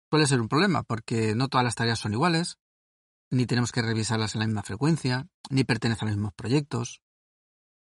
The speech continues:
Y si realmente, pues, pongo todas las tareas, pues, eh,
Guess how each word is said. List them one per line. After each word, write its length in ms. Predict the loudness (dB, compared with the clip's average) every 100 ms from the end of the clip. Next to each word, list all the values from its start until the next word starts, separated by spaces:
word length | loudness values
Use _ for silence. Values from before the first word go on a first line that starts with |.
| _ 0
Y 220 | 2 4
si 140 | 2
realmente, 460 | 2 4 2 0 -4 -4
pues, 160 | -6
pongo 340 | 0 0 2 0
todas 180 | 2 2
las 160 | 2
tareas, 440 | 0 0 2 0 -4
pues, 600 | -6 -6 -6 -8 -14 -16 -10
eh, 400 | -8 -6 -8